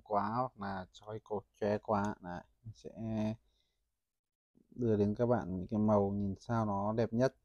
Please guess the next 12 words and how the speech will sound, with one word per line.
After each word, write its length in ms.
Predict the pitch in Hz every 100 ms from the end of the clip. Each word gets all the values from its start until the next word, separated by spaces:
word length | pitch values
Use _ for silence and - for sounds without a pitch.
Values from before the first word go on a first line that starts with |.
| _ _ _ _ _ _ _ _ _ -
Đó. 400 | 92 92 107 120 - _ _ _ _ _ _
Không 60 | 131
biết 100 | 127
các 60 | 143
bạn 200 | 123 113
nhìn 180 | 110 101
thì 60 |
có 160 | 92 101
rõ 240 | 117 -
không, 300 | 117 127 123
nhưng 140 | 120 113
mà 140 | 107